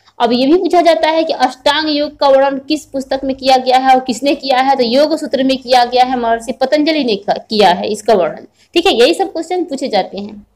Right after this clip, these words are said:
दोस्तों, अब हम बात करेंगे कि योग का अर्थ क्या है। तो हम जानेंगे कि योग शब्द की जो उत्पत्ति है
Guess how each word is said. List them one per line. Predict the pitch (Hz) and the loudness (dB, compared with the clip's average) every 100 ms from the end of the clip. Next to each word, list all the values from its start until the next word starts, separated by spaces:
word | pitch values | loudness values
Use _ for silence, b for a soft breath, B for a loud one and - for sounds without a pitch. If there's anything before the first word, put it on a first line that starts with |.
| b b b b b _ | b b b b b _
दोस्तों, | 320 330 392 - 277 | -2 0 -4 0 0
अब | 285 | 0
हम | 359 320 | -2 0
बात | 330 330 | 2 0
करेंगे | 320 320 320 320 | 0 -2 -2 -6
कि | 320 262 262 | -6 -4 -2
योग | 269 277 | -2 -4
का | 285 294 294 - _ | 2 2 2 -4 _
अर्थ | 214 262 269 269 269 | 2 2 2 -6 -4
क्या | 233 | -6
है। | - - _ _ _ _ _ _ _ _ _ _ _ _ _ _ _ _ _ _ _ 339 | -6 -18 _ _ _ _ _ _ _ _ _ _ _ _ _ _ _ _ _ _ _ 2
तो | |
हम | 349 330 | 4 4
जानेंगे | 330 330 302 330 | 4 2 0 -2
कि | 330 294 240 | -2 -2 2
योग | 277 330 349 | 4 4 2
शब्द | 349 302 233 | 0 -2 -2
की | 277 | -4
जो | 254 277 | -4 -4
उत्पत्ति | - 262 - - 622 640 - 294 254 | -4 -8 -8 -2 0 0 -2 -2 0
है | 214 180 - | -2 -6 -10